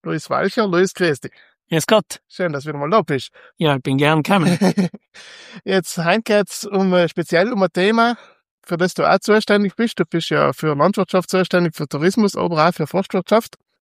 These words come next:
Speaker 1: Und am Anfang vielleicht, äh, ein bisschen eine provokative Frage. Wieso ich die jetzt stelle,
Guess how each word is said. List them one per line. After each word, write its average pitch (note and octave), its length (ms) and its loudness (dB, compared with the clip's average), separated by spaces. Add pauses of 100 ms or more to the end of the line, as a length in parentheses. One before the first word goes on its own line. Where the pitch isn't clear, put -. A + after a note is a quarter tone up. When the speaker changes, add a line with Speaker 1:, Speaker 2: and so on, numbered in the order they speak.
Speaker 1:
Und F#3+ 360 0
am F3 140 4
Anfang A3+ 280 2
vielleicht, E3+ 560 0
äh, D#3 600 -2
ein D#3 120 -14
bisschen F3+ 280 -6
eine C#3+ 80 -2
provokative D#3+ 720 -8
Frage. F#3+ 600 0
Wieso F3 300 -2
ich G#3+ 80 2
die F#3+ 80 4
jetzt F#3 460 0
stelle, G#3 340 -2